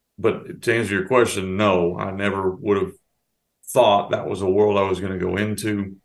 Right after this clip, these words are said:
But as I've connected with people,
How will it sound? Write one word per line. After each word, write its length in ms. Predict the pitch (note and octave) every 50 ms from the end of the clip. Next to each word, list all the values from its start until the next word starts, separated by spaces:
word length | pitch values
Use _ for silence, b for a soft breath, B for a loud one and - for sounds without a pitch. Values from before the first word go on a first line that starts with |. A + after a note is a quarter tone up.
| _ b b b b b b b b b _
But 260 | - - A2 G#2+ G2
as 160 | G2+ G2 F#2 G#2
I've 180 | G2 F#2 -
connected 500 | - G#2+ G2 G#2+ B2+ C3+ - - A2 F#2+
with 180 | F#2+ F#2 F#2 -
people, 580 | A2 G#2 F#2+ - G2+ F#2+ F#2+ F#2 F#2 - -